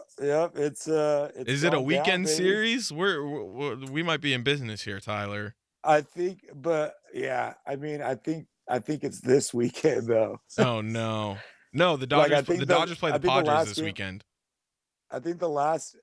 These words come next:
Speaker 1: well, well, I know they play on four, <laughs> they play four twenty for sure.
Speaker 2: Oh, lovely.
Speaker 1: But it's a day game for some. It's like a day game on a Tuesday or something like that.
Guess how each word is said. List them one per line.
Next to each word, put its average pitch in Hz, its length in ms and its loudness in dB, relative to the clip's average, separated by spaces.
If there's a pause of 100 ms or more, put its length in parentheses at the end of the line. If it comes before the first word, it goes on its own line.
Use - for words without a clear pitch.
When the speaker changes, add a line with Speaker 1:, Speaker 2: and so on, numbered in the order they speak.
Speaker 1:
well, 143 280 -10 (160)
well, 147 380 6
I 139 100 4
know 160 200 -2
they 160 120 0
play 147 220 -4
on 131 260 -4
four, 135 240 -6 (100)
<laughs> - 100 -20
they 139 140 -2
play 147 320 -6
four 131 220 -4
twenty 113 540 -12
for - 120 -6
sure. - 300 -4 (800)
Speaker 2:
Oh, 127 160 0 (760)
lovely. 104 480 -2 (1120)
Speaker 1:
But 143 200 4
it's 143 120 2
a 156 60 6
day 127 360 4
game 107 380 -4
for 127 100 -12
some. 113 400 -8
It's 123 220 -4
like 143 140 2
a 131 80 2
day 131 300 -4
game 127 260 -2
on 123 140 -4
a - 40 -10
Tuesday - 560 -10
or 113 60 -20
something 120 340 -16
like - 220 -20
that. 113 220 -14